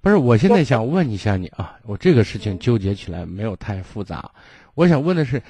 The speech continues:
Speaker 1: 你觉得到现在为止，你们把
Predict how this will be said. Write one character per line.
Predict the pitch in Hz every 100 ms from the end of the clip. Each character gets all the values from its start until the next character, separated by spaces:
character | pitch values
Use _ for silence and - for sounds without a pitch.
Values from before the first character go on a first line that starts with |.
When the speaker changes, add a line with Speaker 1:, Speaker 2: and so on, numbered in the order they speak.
| -
Speaker 1:
你 | - 135
觉 | 110 127
得 | 175
到 | 170 185
现 | - 226
在 | 196 147
为 | 107 104
止， | - - _ _ _ _ _ _ _ -
你 | 123
们 | 110 165 180
把 | - 101